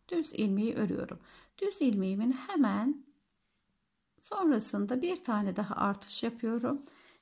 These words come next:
ve arkam için gerekli olan yirmi tane ilmeğimi örmeye başlıyorum düz yönden, bakınız.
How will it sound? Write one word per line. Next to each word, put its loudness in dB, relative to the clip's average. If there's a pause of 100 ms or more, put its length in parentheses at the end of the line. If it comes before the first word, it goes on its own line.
(140)
ve -2
arkam 0
için 0
gerekli 2
olan 2
yirmi 2
tane 0 (520)
ilmeğimi 4 (280)
örmeye 4
başlıyorum 2
düz 4
yönden, 0
bakınız. -2